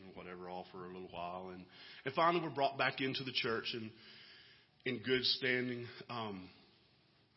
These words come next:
but for a little, uh, and, and we were for about the next year. But then, um, I, I still, I don't know, that problem that had been plaguing me through my teen years,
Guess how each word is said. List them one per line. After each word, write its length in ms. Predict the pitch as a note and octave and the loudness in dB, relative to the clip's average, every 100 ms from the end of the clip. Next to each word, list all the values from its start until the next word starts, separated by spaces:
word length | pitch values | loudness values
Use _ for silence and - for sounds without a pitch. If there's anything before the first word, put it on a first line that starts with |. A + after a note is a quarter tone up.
| - - - - - - - | -20 -20 -20 -20 -20 -8 -4
but 160 | D3+ | 0
for 140 | F#3+ E3 | 4 4
a 60 | |
little, 220 | E3 F3+ D#3 - | 4 0 -2 -6
uh, 60 | - - - | -6 -6 -4
and, 200 | - D3 | 0 2
and 200 | C#3 C#3 | 2 0
we 80 | C#3 | 0
were 260 | D3 C#3 C3+ | 0 0 0
for 80 | C3+ | -2
about 280 | A#2+ A#2+ A2+ | -2 -2 -2
the 60 | A2 | -2
next 400 | A2 A2 - A2+ G#2+ | -2 0 -2 -6 -4
year. 320 | A2 G2 F#2 F2+ - G2+ | -2 -2 -4 -8 -16 -4
But 180 | A2+ A2+ | -4 -2
then, 320 | C3+ C3+ B2+ B2 - | -2 -2 -6 -10 -10
um, 380 | A#2 A2 G2+ F#2+ F#2 - | -6 -4 -4 -6 -10 -12
I, 300 | A#2 C#3 C#3 | -6 -4 -4
I 20 | C#3 - | -2 -2
still, 400 | D#3 D3 C#3+ C3 - - - - - - | -2 -2 -2 -6 -14 -20 -20 -20 -10 -4
I 80 | |
don't 140 | B2+ C3+ | -4 -2
know, 120 | A#2 | -2
that 280 | G#2+ A2+ - - | 0 -2 -4 -2
problem 420 | C#3 C#3 B2 A2 | 0 2 0 -2
that 100 | - | -2
had 140 | A2 | -2
been 160 | G#2+ G2 | -6 -6
plaguing 400 | A#2+ A#2 A#2+ A#2+ | -6 -6 -6 -6
me 80 | A2 | -8
through 100 | A#2+ | -8
my 160 | G#2+ G#2 G2+ - | -6 -6 -4 -4
teen 220 | A#2+ A2+ | -4 -6
years, 380 | G2 F#2+ F#2 | -4 -4 -6